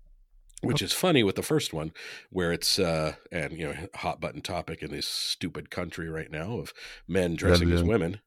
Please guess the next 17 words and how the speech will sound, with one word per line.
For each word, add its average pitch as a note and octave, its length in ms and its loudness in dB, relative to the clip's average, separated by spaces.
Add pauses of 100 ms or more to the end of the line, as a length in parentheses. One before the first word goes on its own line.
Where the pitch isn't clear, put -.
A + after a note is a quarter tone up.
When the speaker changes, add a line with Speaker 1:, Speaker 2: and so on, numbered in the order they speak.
(480)
Speaker 2:
Uh-huh. G#2+ 380 8
Speaker 1:
uh, E2 360 0
but E2+ 180 -4
just - 180 -6
defines E2+ 400 0
their, E2 180 0
Speaker 2:
Right. G#2+ 180 6 (120)
Speaker 1:
but D#2+ 180 -4
defines G2 420 6
their F2 160 2
male, F2+ 540 6 (920)
uh, D#2+ 520 -2 (920)
uh, G2 40 -6
uh, D2+ 480 -4 (240)
uh, - 80 -12
relationship, E2+ 640 -2 (1080)
uh, D#2+ 440 -2